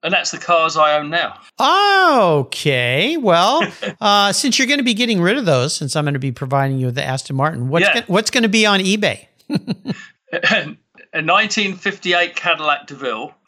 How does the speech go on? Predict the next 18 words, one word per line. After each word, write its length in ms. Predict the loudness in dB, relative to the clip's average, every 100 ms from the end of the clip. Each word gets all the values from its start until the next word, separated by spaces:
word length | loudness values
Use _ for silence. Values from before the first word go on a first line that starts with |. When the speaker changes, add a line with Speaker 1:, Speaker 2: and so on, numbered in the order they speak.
| _
Speaker 2:
Oh, 760 | 0 0 2 2 0 -2 -12 _ _ -10
nice. 380 | -6 -2 0 0
Speaker 1:
Which 120 | -2
has 380 | -2 -2 -6 -18 _ _ -2
Viva 280 | -2 2
Las 240 | 0 0 0
Vegas 420 | 0 0 -2 -8
painted 480 | -2 -2 -2 -6 -6
in 100 | -6
a 40 |
vintage 380 | -6 -6 -6 -6
style 460 | -2 0 2 2 0
all 80 | -2
the 60 |
way 120 | -2
down 220 | 0 0 -2
the 60 |
side. 400 | -2 0 0 -2